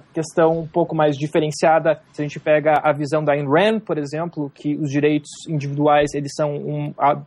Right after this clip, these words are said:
um fruto da razão humana." Mas se você parar pra pensar e perguntar pra teóricos da filosofia do direito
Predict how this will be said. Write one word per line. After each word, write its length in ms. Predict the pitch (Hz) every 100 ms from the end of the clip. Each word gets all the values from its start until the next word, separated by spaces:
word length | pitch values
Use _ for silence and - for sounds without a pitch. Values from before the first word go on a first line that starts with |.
| -
um 40 | 165
fruto 200 | 165 151
da 100 | 143
razão 520 | - 151 131 127 170
humana." 500 | 160 160 202 226 233 - _ _ _ _
Mas 100 | 185
se 60 | 226
você 180 | 214 294
parar 360 | - - 214
pra 160 | - 214
pensar 340 | 175 160 151
e 60 | 135
perguntar 320 | 143 147 165
pra 100 | 180
teóricos 720 | - 147 147 147 139 135 123
da 180 | 135 131
filosofia 400 | - 139 139 151
do 80 | 139
direito 500 | 127 131 131 -